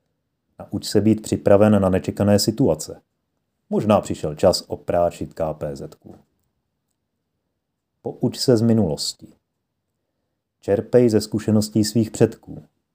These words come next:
Hledej poučení v příbězích, ne historická data.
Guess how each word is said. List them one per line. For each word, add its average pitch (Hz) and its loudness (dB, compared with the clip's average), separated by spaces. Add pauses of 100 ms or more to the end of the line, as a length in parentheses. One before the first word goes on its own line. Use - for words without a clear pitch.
(540)
Hledej 107 0
poučení 127 2
v 113 -4
příbězích, 117 0
ne 107 4
historická 101 -2
data. 78 -10